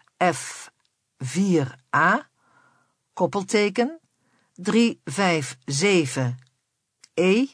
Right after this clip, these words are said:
koppelteken, vier twee negen zes, koppelteken, negen één één A, koppelteken, zes B B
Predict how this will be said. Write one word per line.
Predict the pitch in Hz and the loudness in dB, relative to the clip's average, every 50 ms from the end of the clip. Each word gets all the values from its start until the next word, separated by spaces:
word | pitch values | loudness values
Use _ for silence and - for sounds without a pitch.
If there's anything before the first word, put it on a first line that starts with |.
| _ _ _ _ _ _ _ _ _ _ _ _ _ | _ _ _ _ _ _ _ _ _ _ _ _ _
koppelteken, | - - 175 147 - 185 180 - 214 202 202 196 190 233 226 285 294 - _ _ _ _ _ _ _ _ _ _ _ _ _ _ _ _ _ _ _ - | -4 -4 -2 -2 -4 -8 -6 -2 -2 0 0 0 0 -2 -4 -4 -4 -12 _ _ _ _ _ _ _ _ _ _ _ _ _ _ _ _ _ _ _ -12
vier | 151 143 131 233 247 233 202 190 - - - - - - | -10 -4 0 2 4 4 4 2 0 -2 -8 -14 -16 -4
twee | - 233 226 208 175 151 131 - _ _ | 0 2 4 4 4 0 -2 -6 _ _
negen | - 147 180 196 190 180 160 139 - 151 - - 127 | -10 -6 -2 0 0 0 0 -2 -4 -6 -4 -4 -4
zes, | 127 151 180 208 240 - - - - - - _ _ _ _ _ _ _ _ _ _ _ _ _ | -4 -2 0 0 0 -2 -2 -6 -6 -8 -12 _ _ _ _ _ _ _ _ _ _ _ _ _
koppelteken, | - 220 202 - 214 208 190 - 233 214 220 208 196 226 233 302 330 - _ _ _ _ _ _ _ _ _ _ _ _ _ _ _ _ | -2 -2 -2 0 -2 -4 -2 0 0 2 2 2 0 -2 -2 -2 -4 -12 _ _ _ _ _ _ _ _ _ _ _ _ _ _ _ _
negen | - 190 214 226 226 220 202 185 - - 156 - - - | -4 0 4 4 4 4 2 0 -2 -4 -6 -6 -6 -2
één | - 202 196 185 165 151 135 131 131 127 - _ _ - | 0 2 2 2 0 0 -2 -4 -6 -8 -12 _ _ -4
één | 180 190 190 175 160 151 143 131 - - _ _ _ _ - | -2 0 2 2 0 -2 -6 -10 -12 -14 _ _ _ _ 0
A, | 147 165 175 190 247 285 - _ _ _ _ _ _ _ _ _ _ _ _ _ _ _ _ _ _ _ _ _ _ _ _ _ _ _ _ _ _ _ _ _ _ _ _ _ _ _ _ | 2 4 4 4 2 0 -6 _ _ _ _ _ _ _ _ _ _ _ _ _ _ _ _ _ _ _ _ _ _ _ _ _ _ _ _ _ _ _ _ _ _ _ _ _ _ _ _
koppelteken, | - 190 190 175 - 190 180 - - 196 196 190 190 220 220 247 320 320 _ _ _ _ _ _ - | -2 -2 -2 0 -2 -6 -6 -4 -2 0 0 0 0 -2 -2 -2 -4 -8 _ _ _ _ _ _ -10
zes | - 180 - 226 240 226 - - - - - - - _ - 151 143 | -8 -2 2 4 4 4 4 2 -2 -4 -4 -6 -10 _ -16 -8 -2
B | 170 208 208 196 175 151 - - 143 | 2 4 4 4 4 2 0 -4 -4
B | 135 | 0